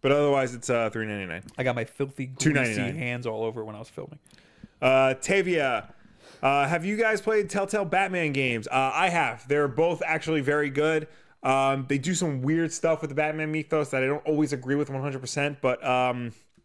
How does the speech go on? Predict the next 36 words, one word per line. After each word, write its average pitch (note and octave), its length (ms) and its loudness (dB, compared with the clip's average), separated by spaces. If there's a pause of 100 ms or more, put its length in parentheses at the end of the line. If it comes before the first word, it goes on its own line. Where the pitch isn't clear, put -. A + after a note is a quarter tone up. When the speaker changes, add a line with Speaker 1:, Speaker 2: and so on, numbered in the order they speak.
(260)
Speaker 1:
I - 60 0
really C#3 220 4
like C3 200 0
the C#3 60 -2
way A#2+ 140 2
they A2+ 100 -2
turned G#2+ 240 -10
out. G2 200 -6 (200)
It's - 100 -20
a - 40 -12
shame B2+ 260 -2
we're A#2+ 60 -4
not A#2 180 0
getting A2+ 240 -2
a G#2 40 -8
season G2+ 300 -12
three. E2 180 -16 (380)
Speaker 2:
I E3 60 -14
forgot E3+ 320 -8
I C#3 60 -6
had C3 180 -8
this B2 120 -10
hat. D3+ 260 -12 (400)
Speaker 1:
Oh, D3+ 520 -12 (300)
it's C#3+ 120 -20
all C3+ 160 -4
ruined. C3+ 460 -4
Speaker 2:
Lizgen D3+ 400 -2
reminded B2+ 400 -6
me A#2 160 -10 (1000)
with B2 160 -10
his A#2 160 -12
twenty A#3 340 2
dollars F#3+ 340 4
super F#3+ 220 -10
chat. E3 440 -2